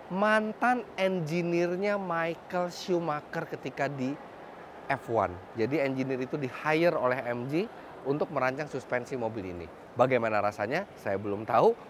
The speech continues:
Mestinya di atas kertas pastinya, eh, terasa enak, tapi itu nanti ketika saya minjem mobilnya karena kita belum menyetir mobil ini sama sekali. Tapi angkanya menjanjikan. Dengan baterai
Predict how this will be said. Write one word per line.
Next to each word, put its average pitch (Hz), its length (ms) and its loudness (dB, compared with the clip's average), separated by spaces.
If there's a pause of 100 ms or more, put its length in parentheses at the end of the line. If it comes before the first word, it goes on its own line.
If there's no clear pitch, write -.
(100)
Mestinya 180 480 6
di 151 160 6
atas 127 240 2
kertas 135 320 -2
pastinya, 135 560 0 (400)
eh, 113 440 8 (280)
terasa 135 420 6
enak, 135 220 2
tapi 139 320 0
itu 160 80 2
nanti 143 320 0 (400)
ketika 131 320 0
saya 131 160 6
minjem 131 320 0
mobilnya 127 400 2
karena 120 240 0
kita 127 160 2
belum 127 320 4
menyetir 120 320 0
mobil 107 320 -2
ini 117 160 -6
sama 104 160 -6
sekali. 113 400 0 (320)
Tapi 240 240 4
angkanya 226 320 6
menjanjikan. 156 560 2 (480)
Dengan 254 320 10
baterai 220 640 8